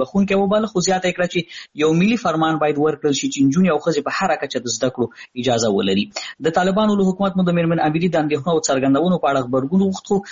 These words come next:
وړاندویانو یې ځواب رانه کړ، مګر له دې وړاندې یې په ځلونو ویلي چې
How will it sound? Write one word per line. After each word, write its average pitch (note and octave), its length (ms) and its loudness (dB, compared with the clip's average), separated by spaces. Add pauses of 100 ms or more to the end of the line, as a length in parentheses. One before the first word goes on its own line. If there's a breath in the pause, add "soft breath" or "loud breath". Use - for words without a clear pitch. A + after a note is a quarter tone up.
(180 loud breath)
وړاندویانو C#3 520 2
یې C#3 120 2
ځواب C3+ 280 2
رانه D3+ 220 0
کړ، F#3 100 0 (100)
مګر D3+ 240 0
له C3+ 100 2
دې C#3+ 100 2
وړاندې D3 260 2
یې C3+ 100 2
په C#3 120 0
ځلونو F3+ 360 2
ویلي D3 280 0
چې C3+ 80 2